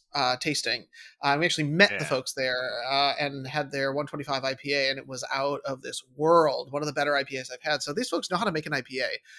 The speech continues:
Speaker 1: Uh, and I, of course, you know, historical nerd here. I love any sort of, like, any, anything that's connected to something where we can tell a broader story with it. So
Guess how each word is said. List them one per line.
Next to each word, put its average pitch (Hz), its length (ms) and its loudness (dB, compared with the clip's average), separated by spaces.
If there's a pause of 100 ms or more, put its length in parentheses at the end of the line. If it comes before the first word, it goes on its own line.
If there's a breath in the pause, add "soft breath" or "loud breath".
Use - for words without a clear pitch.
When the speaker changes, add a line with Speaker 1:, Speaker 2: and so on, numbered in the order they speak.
(240 loud breath)
Speaker 1:
Uh, 147 220 6
and 175 80 8
I, 175 60 10
of 160 100 4
course, 202 400 6
you 175 100 2
know, 131 300 2
historical 156 640 0
nerd 139 220 -2
here. 147 300 -2
I 143 60 2
love 139 280 -2
any 131 420 -6
sort 131 180 -6
of, 127 160 -8
like, 120 260 -2 (1300)
any, 165 300 4
anything 185 240 6
that's 156 160 0
connected 147 320 0
to 139 80 -8
something 139 300 -2
where 135 100 -4
we 139 60 -4
can 139 140 -10
tell 131 140 -2
a 131 40 -2
broader 127 240 -2
story 113 280 -4
with - 140 -10
it. - 160 -10
So 131 320 -2